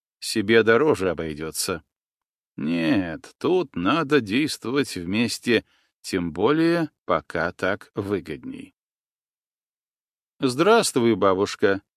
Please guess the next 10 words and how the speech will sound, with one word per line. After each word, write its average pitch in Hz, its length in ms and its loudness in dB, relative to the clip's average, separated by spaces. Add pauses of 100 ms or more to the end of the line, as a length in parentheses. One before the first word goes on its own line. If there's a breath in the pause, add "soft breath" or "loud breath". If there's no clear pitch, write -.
(600)
Митаюки 101 640 0
Не 143 460 0
выглянула 131 720 0
из-за 104 420 2
ёлки, 117 500 0
словно 117 520 -2
бы 120 260 2
давно 107 540 2
поджидала 92 640 0
ведьму. 71 520 -14